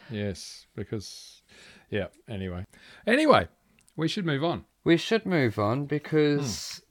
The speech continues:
Speaker 1: Hmm.
Speaker 2: um, clearly you didn't have reverence for the pajama game.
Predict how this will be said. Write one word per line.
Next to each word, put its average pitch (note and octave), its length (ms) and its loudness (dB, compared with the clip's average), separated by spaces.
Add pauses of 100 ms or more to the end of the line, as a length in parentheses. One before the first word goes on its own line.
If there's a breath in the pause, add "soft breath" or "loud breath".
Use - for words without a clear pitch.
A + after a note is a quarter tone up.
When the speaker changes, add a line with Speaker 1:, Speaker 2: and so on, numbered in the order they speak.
Speaker 1:
Hmm. C3+ 60 -4
Speaker 2:
um, C#3 440 -2 (500)
clearly F#3 360 4
you D#3 140 4
didn't D3 280 0
have B2+ 320 0
reverence A#2+ 840 0 (120)
for A#2 520 2
the A#2 100 -8
pajama B2+ 640 0
game. G#2+ 540 -4